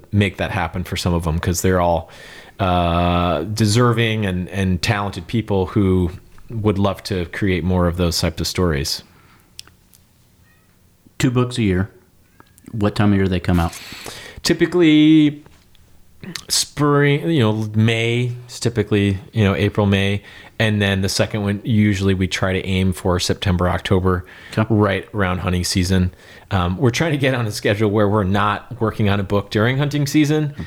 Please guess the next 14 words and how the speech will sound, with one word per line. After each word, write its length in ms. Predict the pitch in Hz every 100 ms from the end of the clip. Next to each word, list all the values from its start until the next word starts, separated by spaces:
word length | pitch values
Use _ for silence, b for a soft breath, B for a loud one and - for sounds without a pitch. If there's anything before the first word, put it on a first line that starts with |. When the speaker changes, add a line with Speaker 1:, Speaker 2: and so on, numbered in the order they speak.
| B B -
Speaker 1:
Uh, 300 | 107 101 95
we'll, 200 | 107 110
we'll 220 | 107 117 101
be 140 | 104
able 180 | 98 95
to 340 | - 101 95 85 - -
pull 160 | 120
that 160 | 101 95
off. 200 | 92 -
But, 220 | 107 -
you 80 | 110
know, 140 | 87
with, 320 | 92 98 - - B B B B -
um, 480 | 98 95 90 90